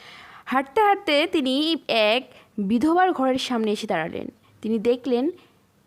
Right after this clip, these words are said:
এক মা চুলায় হাঁড়ি বসিয়ে দিয়েছেন, কিন্তু হাঁড়ির নিচে তেমন আগুন নাই। হযরত ওমর রাদিয়াল্লাহু তাআলা আনহু কৌতূহলবশত তা কাছে গিয়ে জিজ্ঞেস করলেন,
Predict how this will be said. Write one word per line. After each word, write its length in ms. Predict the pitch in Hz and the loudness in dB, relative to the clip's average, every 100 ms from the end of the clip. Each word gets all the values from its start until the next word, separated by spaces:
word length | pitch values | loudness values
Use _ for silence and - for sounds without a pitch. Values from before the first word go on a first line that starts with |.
| - | -4
এক 160 | 262 262 | -4 -2
মা 320 | 233 220 247 | 0 2 0
চুলায় 260 | 277 254 254 | 0 0 0
হাঁড়ি 340 | 247 208 214 | 0 -2 0
বসিয়ে 340 | 233 220 - 190 | 0 -2 -2 -2
দিয়েছেন, 480 | 170 175 - 185 190 - _ | -2 -4 -6 -10 -12 -18 _
কিন্তু 200 | 262 247 233 | -2 -2 -2
হাঁড়ির 280 | 202 233 | -2 0
নিচে 160 | 254 285 | 0 -2
তেমন 180 | 269 254 - | -2 -2 -2
আগুন 300 | 185 185 226 | -4 -2 -2
নাই। 300 | 202 175 - - _ _ _ - - - - - | -2 -4 -8 -14 _ _ _ -20 -20 -20 -20 -2
হযরত 220 | 254 311 - | 0 2 2
ওমর 340 | 262 294 359 | 2 4 2
রাদিয়াল্লাহু 340 | 262 233 254 | 2 0 0
তাআলা 180 | 349 339 | 2 0
আনহু 420 | - 220 254 247 | 0 0 0 0
কৌতূহলবশত 720 | 302 247 240 320 349 285 262 | 0 0 2 2 2 0 -2
তা 180 | 247 226 - | -6 -6 -4
কাছে 340 | 202 - 285 | -6 -2 -2
গিয়ে 160 | 233 247 | -2 -2
জিজ্ঞেস 380 | 190 180 240 - | -4 -4 -6 -2
করলেন, 360 | 202 175 226 | -2 0 -2